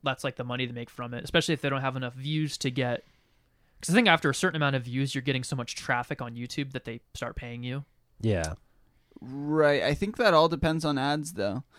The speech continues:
Speaker 3: So there's this, I don't know. Do you wanna get into this? Do you wanna get
Speaker 1: We can
Speaker 3: into,
Speaker 1: get into
Speaker 3: like
Speaker 1: it briefly.
Speaker 3: Okay, briefly. So, um, there's this whole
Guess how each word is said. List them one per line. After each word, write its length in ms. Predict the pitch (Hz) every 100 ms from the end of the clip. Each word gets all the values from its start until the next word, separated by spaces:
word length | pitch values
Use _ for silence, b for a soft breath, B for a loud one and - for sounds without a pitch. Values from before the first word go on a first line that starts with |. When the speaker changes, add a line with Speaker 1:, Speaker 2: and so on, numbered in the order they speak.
| b
Speaker 3:
So 600 | - - 170 170 170 170 165
there's 300 | 175 180 165
this, 340 | 170 170 - b b b b b b -
I 140 | 165
don't 140 | 180 175
know. 160 | 170 139
Do 120 | 135
you 120 | 151
wanna 180 | 135 131
get 160 | 131 127
into 180 | 131 127
this? 280 | 135 - _ _ _ _ _ _
Do 80 | 143
you 60 | 151
wanna 200 | 143 143
get 100 | 135
Speaker 1:
We 60 | 139
can 80 | 135
Speaker 3:
into, 120 | 165
Speaker 1:
get 20 |
into 140 | 143 147
Speaker 3:
like 80 | 135
Speaker 1:
it 40 |
briefly. 400 | 135 123 151 208 -
Speaker 3:
Okay, 220 | 160 139
briefly. 500 | 123 156 135 127 101 - - _ - - - - - - - -
So, 560 | - - 160 135 82 - b b b b
um, 600 | 156 160 156 151 143 135 - _ - -
there's 540 | 147 160 170 180 170
this 220 | 165 165 -
whole 420 | - 190 202